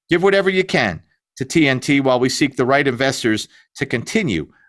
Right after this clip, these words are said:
our important mission. Okay, um, let me let you hear one more, uh, bite from, uh, Tim Scott that we didn't get to before.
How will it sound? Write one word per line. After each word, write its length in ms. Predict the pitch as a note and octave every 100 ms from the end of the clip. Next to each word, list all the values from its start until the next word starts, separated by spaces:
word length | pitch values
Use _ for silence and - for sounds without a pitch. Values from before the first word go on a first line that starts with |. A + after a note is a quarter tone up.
| _ -
our 220 | A#2 G#2
important 680 | F#2+ - D#3+ - D3 C#3 - _ _ _ -
mission. 500 | F2 G2+ - D2 - _ _ -
Okay, 400 | D#3+ E3+ B2 - _ _
um, 520 | - C#3 C#3+ C#3+ C#3+ - _ _
let 240 | C3 G3+ G#3
me 540 | A3 G#3+ G#3 G3 F#3
let 420 | A2+ D3 D#3+ D#3+
you 80 | D#3
hear 220 | C#3 C#3+
one 260 | C3+ C#3+ D3+
more, 480 | D3 C#3 C3+ B2+ B2 _ _ _ _ _ -
uh, 300 | A2 G#2 G#2
bite 480 | G2 - B2+ B2 -
from, 480 | - A2+ A2 G#2+ G2
uh, 100 | G2
Tim 240 | - C3
Scott 320 | - C3+ A#2+
that 100 | A#2+
we 80 | G2+
didn't 200 | A2+ A2
get 240 | A2+ G#2+
to 120 | - G#2+
before. 720 | G2+ - F#3+ F3 E3 D#3